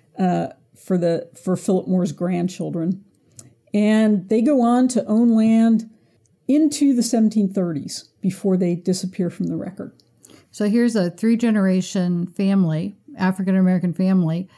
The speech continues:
Speaker 2: that, as you said, are property owners, they're farmers, they conduct business, they
Speaker 1: Exactly.
Speaker 2: pass land on, and they're,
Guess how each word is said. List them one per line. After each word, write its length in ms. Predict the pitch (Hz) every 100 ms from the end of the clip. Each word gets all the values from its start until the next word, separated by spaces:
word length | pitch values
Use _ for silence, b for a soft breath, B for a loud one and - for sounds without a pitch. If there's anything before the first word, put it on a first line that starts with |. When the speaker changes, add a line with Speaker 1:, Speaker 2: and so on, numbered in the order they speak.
| b b b
Speaker 2:
that, 340 | 196 185 180 -
as 220 | 190 190
you 80 | 196
said, 220 | 262 214
are 200 | 160 156 _
property 480 | - 196 196 220 208
owners, 400 | 208 214 220 214
they're 100 | 170
farmers, 720 | 160 202 208 214 208 208 190
they 140 | 185
conduct 440 | 175 175 170 151 -
business, 720 | 202 190 214 196 196 196 - b b -
they 100 | 170
Speaker 1:
Exactly. 180 | 165 -
Speaker 2:
pass 360 | 185 185 -
land 400 | 196 190 196 196
on, 340 | 180 185 190 202
and 300 | 202 196 190
they're, 400 | 196 196 202